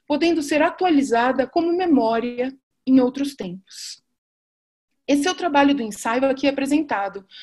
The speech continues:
Era uma vez uma vila mineira, por ela, é, em que retoma de sua pesquisa de doutorado com os trabalhadores mineiros que extraíam carvão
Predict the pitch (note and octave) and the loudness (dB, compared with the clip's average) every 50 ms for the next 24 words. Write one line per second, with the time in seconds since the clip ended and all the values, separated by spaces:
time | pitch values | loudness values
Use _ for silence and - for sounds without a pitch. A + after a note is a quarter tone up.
0 | - - - - - - B3+ D4+ E4+ E4 D4 C4 - G#3+ A#3+ C4+ C#4+ C#4+ D4+ D4+ | -20 -20 -20 -20 -4 2 2 2 4 4 2 0 0 0 4 4 6 6 4 2
1 | D4+ C#4 A3+ C4+ C4+ C4+ C#4 C#4+ C#4+ C#4 G#3 G3+ G3 F#3+ G3 F#3+ _ _ _ _ | 0 0 2 2 4 6 8 8 8 6 4 0 -4 -6 -10 -14 _ _ _ _
2 | _ _ _ _ _ _ - B3+ B3+ G#3 F#3+ F#3 F3 F3+ F#3+ F#3+ _ _ _ - | _ _ _ _ _ _ -4 -2 -2 0 0 -2 -4 -8 -12 -14 _ _ _ -20
3 | - - - - _ _ _ - G#3+ G#3 G3+ - A#3 B3+ - C#4 C#4 C#4+ D4 C#4+ | -20 -20 -20 -20 _ _ _ -12 -10 -10 -8 -6 -6 -2 -2 0 -2 -2 -4 -2
4 | - C#4 C4+ D4 E4 F4 D#4+ B3 G#3+ - - - A#3 - - E4+ E4 E4 D#4+ C#4+ | 2 4 4 4 4 2 0 -2 -2 -4 -8 -10 -8 -4 -2 -2 -2 -2 -4 -6
5 | - - C4+ B3+ B3 A3+ G#3+ G3+ G#3 A3 A3+ - B3+ A#3+ A#3 A#3+ C4+ C#4+ C#4+ C#4+ | -2 -2 -2 -2 0 -2 -4 -2 -2 -4 -2 -2 -2 0 2 2 2 2 0 -2
6 | C#4 A#3+ A3+ - - A#3 G#3+ G#3+ G#3 G#3+ G#3+ G3+ A3+ A#3+ B3 C4 C4+ D4 C#4+ C4 | -4 -6 -8 -6 -8 -6 -4 -4 -4 -4 -2 -2 -2 -2 0 2 4 4 4 4
7 | A#3 B3 B3+ C4+ C4+ C#4 - - - - - - _ - C#4+ C4+ C#4 - C#4 B3 | 4 2 0 0 -2 -6 -10 -16 -20 -20 -20 -20 _ -2 -2 -2 -2 -2 -2 -2
8 | A#3 A#3+ C4+ C#4+ C#4+ C#4+ C#4+ C4 A#3 G#3+ F#3+ F#3+ G3 G#3+ A3 A#3+ C4+ C#4+ C#4+ | 0 2 4 6 6 4 4 2 -2 -4 -6 -8 -6 -6 -4 0 0 0 -2